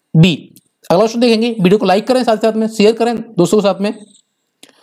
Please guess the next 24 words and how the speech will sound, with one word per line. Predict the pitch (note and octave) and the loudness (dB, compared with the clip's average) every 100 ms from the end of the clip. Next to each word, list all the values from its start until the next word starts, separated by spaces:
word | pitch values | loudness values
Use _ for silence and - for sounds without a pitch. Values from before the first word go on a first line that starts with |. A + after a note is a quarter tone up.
| _ _ _ _ _ _ - | _ _ _ _ _ _ -2
पद | B3 D4 | 0 0
संवेगात्मक | C4 A3+ B3 B3 B3 C4 C4 - - | -2 0 2 2 0 -2 -2 -12 -2
क्रांति | A3+ A#3+ A#3 C#4 | 0 0 2 0
किस | C4 - - D4+ - - | 0 -2 2 2 0 -2
अवधि | G#3 G3+ A#3+ | -2 2 2
से | A#3+ B3 - | 2 0 0
अधिक | F#3 F#3 B3 - D#3+ | -2 0 -2 -4 2
जुड़ा | F3+ G3+ | 4 4
हुआ | G3+ G3 G#3 - | 2 2 0 0
है? | E3+ C#3+ - - | -2 -4 -4 2
ए, | G#3 A3+ A3+ - - _ _ _ - | 4 4 0 -10 -20 _ _ _ -4
शैशवावस्था | - A#3 A3 B3 B3 B3 | 0 0 2 0 2 -2
से, | A#3 B3 B3+ F#3 | 0 -4 -4 0
बी, | E3 G#3+ B3 | 2 4 2
बाल्यावस्था | F3+ F3+ G#3 A#3 A#3 B3 | 2 0 2 0 0 -2
से, | A3+ A#3+ A#3+ - _ _ _ _ _ - | 0 -4 -6 -16 _ _ _ _ _ -2
सी | - A#3 | 2 4
है | C4 B3 - | 2 0 -2
किशोरावस्था | A3+ - B3+ B3+ B3+ B3 | -2 2 2 2 0 -2
से, | B3 A#3+ B3 | 0 -2 -2
डी | E3+ F3+ G#3 | 0 2 4
है | A#3 | 2
प्रौढ़ावस्था | A#3 G3 G3 F#3+ - F3+ | 2 2 2 0 -2 -2
से। | - | -4